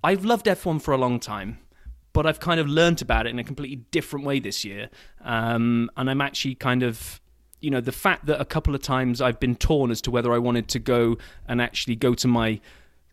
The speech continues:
uh, football practice on a Sunday morning or watch a race, and the race has won out a couple of times because it's, um, yeah, I've absolutely loved it, loved every aspect of it, so, um,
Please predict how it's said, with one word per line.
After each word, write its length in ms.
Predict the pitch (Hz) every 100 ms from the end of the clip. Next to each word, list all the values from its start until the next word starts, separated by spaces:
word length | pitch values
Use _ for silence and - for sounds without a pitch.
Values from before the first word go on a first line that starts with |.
| -
uh, 220 | 104 98
football 340 | - 185 - 127
practice 460 | 120 110 - 110
on 80 | 107
a 60 | 107
Sunday 280 | 123 110
morning 480 | 110 110 110 107 107 107 -
or 640 | 127 113 113 110 104 117 - -
watch 280 | 127 123
a 40 | 123
race, 560 | 135 151 113 - - -
and 220 | 117 123
the 80 | 120
race 240 | 123 208 240
has 120 | 220
won 140 | 208
out 160 | 226 233
a 40 |
couple 260 | - 147 127
of 60 |
times 340 | 104 117 104 104
because 320 | 127 - 143
it's, 240 | 147 -
um, 440 | 156 151 147 147 143
yeah, 180 | 175 185 -
I've 160 | 139 -
absolutely 560 | 180 - - 175 156 143
loved 260 | 139 127
it, 300 | 131 127 - _
loved 260 | 127 131 120
every 220 | 139 131
aspect 400 | 113 - 113 -
of 140 | 110
it, 120 | 110 107
so, 440 | - 110 107 110 - - - -
um, 460 | 110 107 107 104